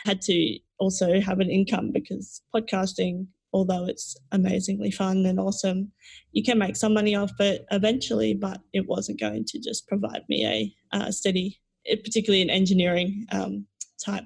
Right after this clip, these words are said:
wage. So not that that really, I don't know, I was probably naive and optimistic and whatever at the time. I wasn't so worried about that 'cause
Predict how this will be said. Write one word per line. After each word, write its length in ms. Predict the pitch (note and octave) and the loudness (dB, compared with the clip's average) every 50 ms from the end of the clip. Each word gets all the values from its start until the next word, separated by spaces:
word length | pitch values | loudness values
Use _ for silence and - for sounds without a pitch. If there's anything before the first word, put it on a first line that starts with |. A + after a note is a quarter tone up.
| - - - | -10 -6 -4
wage. 520 | G3+ - - - - G#3 G3 G3 - - _ - - - - - - - - - - - | -2 -2 0 0 0 0 -2 -2 -6 -14 _ -18 -20 -20 -20 -20 -20 -20 -20 -20 -20 -20
So 480 | _ - - A3 G#3+ G#3+ G#3+ G#3+ G#3+ G#3+ G#3 | _ -4 -2 0 2 2 2 2 2 2 2
not 160 | A3 E4 E4+ | 0 -2 -2
that 100 | F4+ D#4+ | -2 -4
that 180 | D#4+ B3+ G#3+ E3+ - | -2 -2 -2 0 2
really, 340 | A3+ A3 G#3+ G#3+ G#3 G3+ - | 4 6 6 6 4 4 2
I 100 | - C4 | 0 0
don't 140 | C#4+ C4+ | 0 2
know, 340 | A3+ G3+ F#3+ F3+ F3+ G#3 A3+ - - | 2 2 2 2 2 0 -2 -4 -6
I 120 | - G#3+ G#3+ | 0 2 4
was 160 | A3 A3 G#3+ | 4 4 2
probably 300 | A3 - B3+ B3 B3 A#3 | 2 0 2 4 4 4
naive 580 | G#3+ G3+ G3 G3 G3 F#3+ G3 G3+ G3+ G3+ F#3+ | 4 4 4 4 6 6 6 6 6 4 4
and 320 | G3 G3 F#3 F#3+ F#3+ F#3+ F#3 - - _ - - | 4 2 2 2 0 0 -2 -4 -10 _ -6 -6
optimistic 720 | A3 A3 - A3 G3 F#3+ F#3+ F#3+ - - G#3 G3+ G3+ - - | -6 -2 0 2 2 2 0 0 -2 -2 -4 -4 -4 -6 -4
and 320 | G3 F#3+ F#3+ F#3 F#3+ F#3+ F#3 - _ _ _ | -2 -2 0 0 -2 -2 -4 -8 _ _ _
whatever 480 | - F#3+ G3 G3 G3 F#3+ G3 F#3+ G3 G3+ | -2 0 0 2 2 2 2 0 0 -2
at 80 | - G3 | -2 -2
the 80 | G3+ G3 | -2 -2
time. 320 | - - G3 F#3+ G3 F#3+ | 0 0 0 2 2 2
I 80 | F#3 F#3 | 0 2
wasn't 380 | F#3 G#3 - - G#3 - - | 0 0 -2 -4 -8 -8 -6
so 340 | - - - - G#3 F#3+ G3 | -6 -4 -2 0 2 2 2
worried 300 | F#3+ F#3+ G3 G3 G#3 G3+ | 2 2 2 2 2 0
about 300 | G#3+ G3+ G3 F#3+ - - | 0 0 -2 -2 -2 -2
that 220 | G3+ G#3 - - - | -2 -2 -2 -4 -4
'cause 200 | - A#3 A3+ - | -4 -4 -4 -4